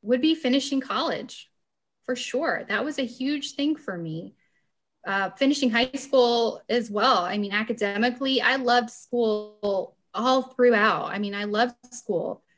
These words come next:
but I was always kind of not sure what I, what I could do. What, what was I going to do? So landing in college,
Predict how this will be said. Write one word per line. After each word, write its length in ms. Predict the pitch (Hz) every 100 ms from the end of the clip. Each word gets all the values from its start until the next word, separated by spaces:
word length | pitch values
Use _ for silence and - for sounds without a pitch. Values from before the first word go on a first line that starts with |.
| _ _ _
but 380 | 185 226 208 214
I 120 | 226 220
was 180 | 220
always 880 | 214 214 226 233 226 226 220 214 - _ _ _ _ _ _ _ _ _ _ _ _ _ -
kind 200 | 311 320
of 60 |
not 320 | 269 247 240
sure 380 | - - 262 269
what 180 | 233 226
I, 120 | 240
what 280 | 240 226 277
I 100 | 294
could 200 | 285 240
do. 400 | 220 202 165 180 208
What, 280 | 220 233 -
what 220 | 233 220
was 120 | 240
I 120 | 226
going 280 | 214 208 196
to 120 | 196
do? 300 | 190 202 180
So 220 | 160 - 202
landing 580 | 196 202 208 220 254
in 100 | 262
college, 520 | 254 233 214 214 214